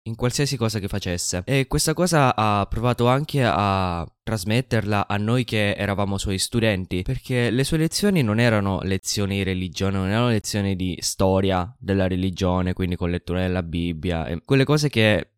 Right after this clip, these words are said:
sinceramente non interessano ai ragazzi e non sono il motivo per cui secondo me si insegna religione. Però appunto questo professore era molto interessante perché dava quasi delle pillole di vita. Erano lezioni che potremmo dire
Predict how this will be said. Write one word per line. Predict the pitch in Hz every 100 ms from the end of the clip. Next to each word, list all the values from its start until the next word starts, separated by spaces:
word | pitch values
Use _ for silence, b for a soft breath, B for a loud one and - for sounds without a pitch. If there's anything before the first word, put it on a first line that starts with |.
| -
sinceramente | - 135 143 131 156 156 123
non | 117 127
interessano | 131 120 120 117 113 123 117 113 107
ai | - 107
ragazzi | 107 101 95 - - 101 98
e | 95
non | 117
sono | 117 139
il | 135
motivo | 120 113 113 113
per | 107
cui | - 98 104
secondo | 92 110 104 101
me | 104
si | 104
insegna | - 98 92
religione. | 90 92 87 98 87 92
Però | - 190
appunto | 196 147 - 170 151
questo | 131 165 -
professore | 175 160 165 - 156 156 156 160 160 _ _ -
era | 139 135 123 120
molto | 160 185 175
interessante | 147 147 156 - 123 120 120 135
perché | 135 - 139 131 131 131 127
dava | 123 156 151
quasi | 208 220
delle | 165 120 113
pillole | - 127 135 139 131 131
di | 107
vita. | 98 98 98 104 104 101
Erano | 160 151
lezioni | 143 147 147 165 160 156 151 139 131
che | 123
potremmo | 123 131 123
dire | 120 120 117 113 113 -